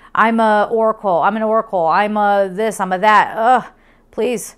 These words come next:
Okay, I mean, I know we need to define ourselves to kind of express to people, "This is what I do and this is my specialty," 'cause certainly I don't wanna get out there, for example, and market myself as a psychic reader.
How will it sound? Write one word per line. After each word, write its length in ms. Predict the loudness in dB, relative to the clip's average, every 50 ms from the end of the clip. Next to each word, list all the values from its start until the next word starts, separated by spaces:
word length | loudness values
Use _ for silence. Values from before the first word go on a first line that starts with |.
| _ -14 -10
Okay, 180 | -2 0 0
I 60 | 2 2
mean, 100 | 0 -2
I 80 | -2
know 140 | -2 -2 -2
we 100 | -2 -2
need 200 | -4 -6 -8 -8
to 120 | -8 -10
define 380 | -10 -8 -6 -4 -2 -2 -2 -2
ourselves 340 | -4 -4 -2 -2 -2 -2 -4
to 60 | -8
kind 220 | -8 -6 -6 -6 -4
of 60 | -6
express 520 | -8 -10 -8 -4 -4 -4 -4 -4 -8 -14
to 160 | -14 -12 -14 -14
people, 640 | -12 -12 -14 -12 -8 -6 -4 -2 0 0 -2 -4
"This 220 | -4 -6 -8 -8 -10
is 120 | -14 -8
what 120 | -8 -8 -8
I 140 | -6 -10
do 360 | -10 -8 -8 -6 -4 -2 -2 -2
and 220 | -2 -2 -4 -6
this 160 | -8 -8 -8
is 160 | -12 -10 -8
my 100 | -8 -10
specialty," 480 | -8 -8 -6 -6 -6 -4 -4 -6 -6 -6
'cause 160 | -8 -8 -6
certainly 420 | -4 -6 -4 -4 -4 -6 -6 -6 -10 _ -20 -20 -12 -2 2
I 140 | 2 4
don't 160 | 4 4 4 2
wanna 160 | 0 -2 0
get 120 | 0 2
out 200 | 2 2 2 2
there, 100 | -2 -4
for 220 | -2 -2 -4 -4 -4
example, 340 | -4 -4 -4 -4 -2 -4
and 160 | -4 -4 -2 -4
market 240 | -4 -4 -4 -8
myself 340 | -10 -10 -10 -6 -6 -6 -6
as 120 | -6 -10 -10
a 40 |
psychic 440 | -12 -8 -8 -8 -8 -8 -12 -12 -8
reader. 340 | -8 -8 -6 -8 -10 -12 -14